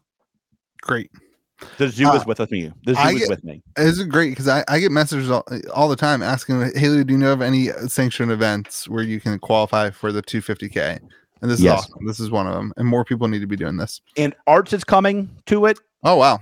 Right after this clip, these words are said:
Speaker 1: I'm in.
Speaker 2: Art said he's gonna give away his most expensive N F T, warning, to the winner.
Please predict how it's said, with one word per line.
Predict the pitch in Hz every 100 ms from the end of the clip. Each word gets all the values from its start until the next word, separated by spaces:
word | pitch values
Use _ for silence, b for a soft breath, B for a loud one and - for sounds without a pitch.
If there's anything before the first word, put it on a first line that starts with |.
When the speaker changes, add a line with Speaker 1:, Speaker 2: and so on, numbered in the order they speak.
| -
Speaker 1:
I'm | 123
in. | 117 107 _
Speaker 2:
Art | 139 180
said | 190
he's | 180 165
gonna | 170
give | 165 165
away | 160 165 170
his | 147 123
most | 131 156
expensive | 170 165 160 160
N | 147
F | 151 -
T, | 160 165 170 - _
warning, | 117 127 135 151 151 _ _ -
to | 156
the | 147
winner. | 139 160 175 170